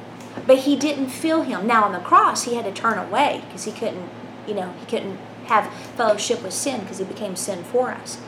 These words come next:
But in the garden, you can pretty much guarantee that it was as cold, as dark,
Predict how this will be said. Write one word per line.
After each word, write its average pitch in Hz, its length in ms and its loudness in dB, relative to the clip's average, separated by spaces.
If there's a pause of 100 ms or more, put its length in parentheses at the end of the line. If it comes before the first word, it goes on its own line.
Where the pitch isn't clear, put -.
(320)
But 247 300 6
in 311 220 6
the 349 180 2
garden, 247 480 4
you 262 140 0
can 190 260 -6 (300)
pretty 403 220 2
much 233 320 -2
guarantee 247 680 0 (300)
that 202 100 0
it 240 160 6
was 208 160 0
as - 260 -6
cold, 269 580 -2 (260)
as 185 200 -6 (140)
dark, 240 400 6